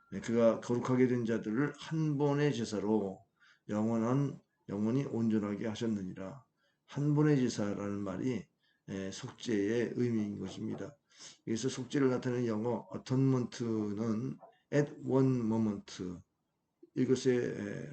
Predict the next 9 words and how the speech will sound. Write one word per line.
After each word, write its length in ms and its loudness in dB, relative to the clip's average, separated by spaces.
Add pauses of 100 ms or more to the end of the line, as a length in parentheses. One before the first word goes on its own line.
(240)
합성어이라고 840 -2
할 80 -2
수 180 -8
있습니다. 600 -8 (360)
그래서 200 -4
단 180 -4
한 220 0
번의 200 4
속죄로 640 -4